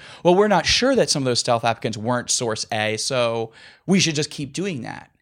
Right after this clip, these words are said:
And what I see happening in higher ed is people are afraid. They're afraid of cutting that out. And if they do, what if they don't hit their numbers? And then, ding, ding, ding, it's really bad.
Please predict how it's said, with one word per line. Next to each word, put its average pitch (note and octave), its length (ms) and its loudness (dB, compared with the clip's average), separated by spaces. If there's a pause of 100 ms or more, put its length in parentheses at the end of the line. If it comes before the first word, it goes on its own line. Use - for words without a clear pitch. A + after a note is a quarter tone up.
(360)
And C3+ 160 -2
what C#3 120 2
I F#3 180 4
see - 280 2
happening A2+ 360 -4
in G#2 60 -6
higher A2 240 -2
ed G#2+ 120 0
is G2+ 80 -2
people - 260 -8
are G2+ 60 -2
afraid. - 400 -10 (540)
They're C#3+ 200 6
afraid B2 320 -2
of G2+ 120 -8
cutting G#2+ 340 -2
that G2+ 160 -4
out. G2+ 340 -4 (340)
And G#2+ 140 -8
if G#2+ 160 -14
they A2+ 160 -6
do, G#2+ 500 -10 (440)
what G#2 260 -10
if G#2+ 120 -14
they G#2 100 -8
don't G#2 160 -10
hit G2 140 -14
their F#2+ 100 -16
numbers? - 500 -16 (540)
And A2+ 180 -6
then, A2+ 640 2 (320)
ding, C3+ 160 6
ding, G#2 260 -4
ding, G2 480 -8 (220)
it's C#3+ 160 2
really A2+ 240 -4
bad. - 340 -12